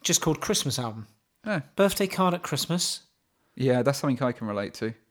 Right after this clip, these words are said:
Speaker 1: Holly Herald, A Christmas Song, Another Christmas Song,
Speaker 2: <laughs>
Speaker 1: God Rest Ye Merry Gentlemen,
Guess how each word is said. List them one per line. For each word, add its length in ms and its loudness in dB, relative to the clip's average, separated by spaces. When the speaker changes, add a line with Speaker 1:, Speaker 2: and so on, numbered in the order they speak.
Speaker 1:
Holly 320 2
Herald, 520 0
A 60 -2
Christmas 380 0
Song, 360 2
Another 360 2
Christmas 360 -4
Song, 340 -2
Speaker 2:
<laughs> 340 -4
Speaker 1:
God 220 10
Rest 320 4
Ye 120 4
Merry 280 4
Gentlemen, 600 0